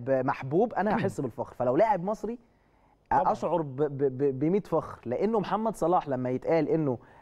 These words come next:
Speaker 1: هيبقى موجود جنب جيرارد ودانجليش وايان راش، وهو واحد من افضل من، من عانق قميص ليفربول في التاريخ، وهو واحد من افضل، وهو افضل من، واحد من افضل من مثلوا الانديه الانجليزيه في التاريخ، والارقام تقول ذلك، مه-، لو قعد او بقي، لو قعد او مشي.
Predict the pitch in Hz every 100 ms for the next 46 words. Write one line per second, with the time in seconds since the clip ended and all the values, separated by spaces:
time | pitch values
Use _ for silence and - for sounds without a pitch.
0 | - 120 127 107 139 139 135 170 139 135
1 | 135 135 143 120 110 117 117 143 139 117
2 | 110 101 113 131 156 135 143 - - _
3 | _ _ _ 110 131 139 165 156 131 139
4 | 180 170 127 147 135 131 127 123 127 123
5 | 139 156 147 135 151 - 127 131 131 143
6 | 143 - 139 127 - 113 117 147 156 143
7 | 135 - 151 - 110 113 127 160 151 156
8 | 143 139 131 - _ _ _ _ 151 147
9 | 147 143 180 170 147 135 131 131 - 180
10 | 175 135 135 156 160 135 131 127 165 139
11 | - 147 190 139 143 139 - 190 196 156
12 | - 185 131 180 214 - - _ _ -
13 | 175 202 - 139 156 233 208 - 147 135
14 | 147 - 117 117 190 214 - 147 147 -